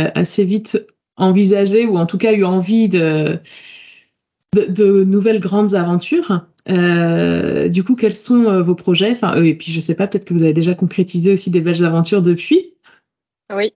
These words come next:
Speaker 2: oui, oui, exactement. Alors, ce qui est sûr, c'est qu'on a adoré le bateau et on l'a adoré pour les vacances. C'est, euh, en, en, en rentrant de voyage, ça a été, euh, une évidence pour nous deux que de nous dire,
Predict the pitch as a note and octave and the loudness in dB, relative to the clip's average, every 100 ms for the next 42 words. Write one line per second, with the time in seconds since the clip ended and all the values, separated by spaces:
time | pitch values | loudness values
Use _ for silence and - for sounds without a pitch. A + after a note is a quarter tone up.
0 | F#3+ _ G3 F#3+ F#3+ - G3 G3+ G#3+ - | -14 _ -6 -4 -4 -6 -8 -4 -4 -2
1 | G#3 G#3 - _ _ - - - - - | -2 -2 -6 _ _ -20 -20 -20 -16 -2
2 | A#3 G#3 - - B3+ - E4 - B3+ A3 | 0 0 -4 -10 -10 -6 -8 -4 -6 -4
3 | G3+ A3 B3 D4 E4 C#4 A#3 A3 B3+ C#4 | -2 -2 -2 -4 -4 -4 -4 -6 -8 -6
4 | F4 - _ A3+ A#3 A#3+ B3 B3 C4+ D#4 | -8 -12 _ -6 -4 -2 0 -2 -4 -8
5 | D#4+ - C4+ B3+ A#3 A3 F3 - _ _ | -10 -12 -6 -4 -6 -10 -18 -20 _ _
6 | _ _ _ _ _ _ _ _ A#3+ A3 | _ _ _ _ _ _ _ _ -6 -2
7 | G#3 G3 F#3+ F#3 - _ A3+ A#3 A3 - | 0 -2 -4 -8 -16 _ -6 -6 -8 -10
8 | G#3+ G#3 G3+ F#3+ F#3+ F3+ - - G#3+ A3+ | -8 -6 -8 -8 -8 -12 -14 -6 -4 0
9 | C4 C4+ - D4 B3+ A#3 A#3 C4 D#4+ D4+ | -2 -2 -4 -2 0 -2 0 0 0 -6
10 | _ _ _ _ - G#3+ A3 - C4 B3 | _ _ _ _ -8 -2 -2 -2 -6 -2
11 | A3 G3+ F#3+ F#3 F3+ F#3 - _ _ _ | -2 -4 -6 -10 -10 -14 -16 _ _ _
12 | _ - A3 A#3+ B3 A#3+ A#3 C#4 - B3 | _ -8 0 2 2 0 -2 -4 -8 -8
13 | A#3 A#3 A3 B3 D4+ C4 A3+ A3+ G3+ C4+ | -2 -2 0 -2 -2 -2 0 0 0 -2